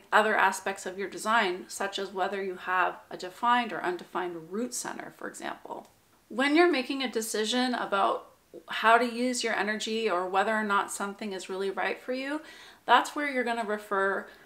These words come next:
to your decision-making authority, which will either be emotional authority or sacral authority. And there are separate videos about that on this channel that I'll put in the links below,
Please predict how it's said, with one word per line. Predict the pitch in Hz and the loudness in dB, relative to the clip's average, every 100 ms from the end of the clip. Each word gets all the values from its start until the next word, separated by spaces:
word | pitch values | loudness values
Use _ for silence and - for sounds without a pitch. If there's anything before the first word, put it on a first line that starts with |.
| - - | -20 -6
to | - 247 247 240 - | -2 2 2 0 -4
your | 190 208 202 | -4 -2 -2
decision-making | 202 196 220 202 208 196 190 190 180 | -2 -6 -4 -4 -4 -4 -4 -4 -6
authority, | 185 214 208 185 175 175 - - - | -6 -2 0 0 -2 -8 -10 -20 -18
which | - 214 208 - | -6 -4 -2 0
will | - | 4
either | 160 277 285 | 6 6 4
be | 220 226 220 - | 2 0 -4 -4
emotional | 196 202 240 302 285 277 269 | -2 4 4 2 0 -2 -2
authority | - 240 220 214 208 202 202 202 - | -2 -4 -4 -2 -2 -2 -4 -6 -6
or | 180 | -8
sacral | 190 - 208 208 - 185 | -6 -4 -2 -2 -4 -6
authority. | 165 180 175 170 165 165 | -6 -6 -4 -4 -4 -6
And | - 185 | -6 -4
there | 185 - | -2 0
are | 196 | 0
separate | 196 - 262 311 302 214 | 0 2 2 2 0 0
videos | 240 247 254 269 262 | 0 2 2 0 -4
about | 208 208 185 196 | -2 2 2 2
that | 202 196 - - - - | 4 4 2 -8 -14 4
on | 208 233 | 6 6
this | 233 226 - | 4 -2 -4
channel | 226 196 220 294 320 - - | -2 0 2 2 2 -4 -6
that | 196 - | 0 4
I'll | 190 | 2
put | - 240 - - | 2 0 0 -4
in | 208 | -4
the | 190 | -4
links | 214 240 - | -4 -4 -6
below, | - 202 190 190 196 | -4 -2 2 2 0